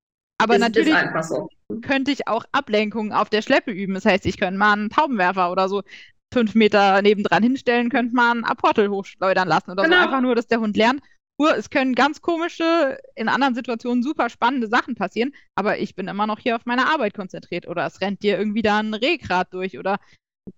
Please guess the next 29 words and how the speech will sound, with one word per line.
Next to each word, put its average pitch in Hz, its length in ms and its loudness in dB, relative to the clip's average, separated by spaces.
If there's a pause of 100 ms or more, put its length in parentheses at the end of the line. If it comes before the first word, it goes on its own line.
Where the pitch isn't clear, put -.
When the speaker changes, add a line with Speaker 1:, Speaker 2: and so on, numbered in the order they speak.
(180)
Speaker 1:
ja, 269 200 0
der, 202 100 -4
weiß 170 160 -4
nicht, 202 140 -8
der 214 80 -2
Hund 254 120 -2
Speaker 2:
Ja, 247 80 0
Speaker 1:
wird 311 80 2
zum 208 80 -6
Speaker 2:
es - 60 -10
gibt 254 60 0
Speaker 1:
Vorstehen 254 340 0
Speaker 2:
so - 0 -
Speaker 1:
geschickt 311 400 -2
und 269 100 -2
dann 269 200 0
kommt, 285 320 -6 (120)
kommen, 262 460 -4
kommen 247 240 -4
Rehe 302 280 0
aus 185 120 -4
dem 214 100 -12
Wald 196 220 2
gezogen 214 380 -6
oder 220 180 -2
so, 269 200 -6
dann 202 280 -6
wär's 190 240 -8
halt 202 200 0